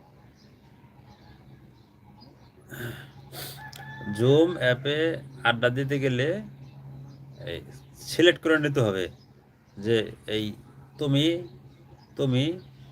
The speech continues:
তুমি এই কটার সময় এই আইডিতে আইসো। সেক্ষেত্রে দেখা যায় যে তাদের সময় নাও থাকতে পারে।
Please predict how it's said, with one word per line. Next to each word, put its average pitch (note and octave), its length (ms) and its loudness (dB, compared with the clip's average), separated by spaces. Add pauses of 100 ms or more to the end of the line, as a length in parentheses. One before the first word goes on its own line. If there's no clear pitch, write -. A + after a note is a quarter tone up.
(380)
তুমি A2+ 440 0
এই G#2+ 100 -2
কটার B2+ 220 4
সময় C#3+ 420 -2 (500)
এই A2+ 200 2
আইডিতে B2+ 360 2
আইসো। G#2+ 380 0 (1400)
সেক্ষেত্রে F3+ 380 4
দেখা E3 240 4
যায় D3+ 200 6
যে D3 120 -2
তাদের C3 260 0
সময় C3+ 280 0
নাও A#2+ 200 4
থাকতে A#2+ 240 -2
পারে। F#2+ 340 0